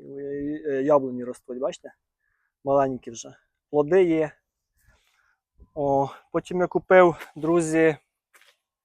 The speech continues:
ось такий персик. Бачите, падають трохи, вітер у нас сьогодні.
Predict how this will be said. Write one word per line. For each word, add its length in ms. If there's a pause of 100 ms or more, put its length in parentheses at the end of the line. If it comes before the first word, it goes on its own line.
(960)
ось 160
такий 640 (160)
персик. 420 (1700)
Бачите, 320
падають 380
трохи, 260
вітер 220
у 120
нас 160
сьогодні. 380